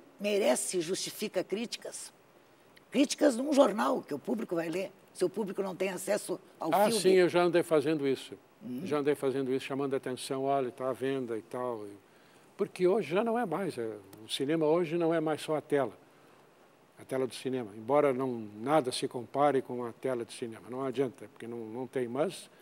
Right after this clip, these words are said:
Speaker 2: a gente pode ver filmes em outros, em outros, em outras
Speaker 1: Hum.
Speaker 2: plataformas, né?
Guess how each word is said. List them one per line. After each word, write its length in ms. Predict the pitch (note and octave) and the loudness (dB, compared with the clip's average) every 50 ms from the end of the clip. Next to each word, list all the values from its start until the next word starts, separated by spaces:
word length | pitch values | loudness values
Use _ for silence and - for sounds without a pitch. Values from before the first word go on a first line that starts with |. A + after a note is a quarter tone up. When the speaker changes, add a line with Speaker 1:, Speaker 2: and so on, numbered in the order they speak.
| - - - - | -20 -20 -14 -12
Speaker 2:
a 60 | C#3 B2+ | -8 -6
gente 220 | A#2+ D3 C#3+ - | -4 -4 -6 -4
pode 260 | - D3 D#3 D3 B2+ | 0 0 0 2 0
ver 140 | G#2+ C3 B2 | -2 -4 -4
filmes 360 | - - C3+ C3 C#3+ C#3 A#2 | -2 -4 -6 -6 -6 -6 -6
em 40 | C3+ | -6
outros, 240 | C#3+ D3 - - - - | -6 -6 -8 -12 -12 -8
em 60 | B2+ | -8
outros, 300 | B2+ C#3 C3 - A2+ G#2 - - - A2+ | -6 -6 -8 -10 -12 -14 -16 -18 -14 -10
em 80 | A#2+ | -8
outras 240 | C3 B2+ A#2 A#2+ G2+ | -8 -6 -8 -10 -12
Speaker 1:
Hum. 180 | - - - - _ | -12 -16 -20 -16 _
Speaker 2:
plataformas, 600 | - C3+ B2+ - B2 - - C#3 C3+ A#2+ G#2 G#2 - G#2 | -8 -8 -6 -8 -10 -8 -4 -4 -4 -4 -4 -8 -14 -20
né? 100 | A2 | -20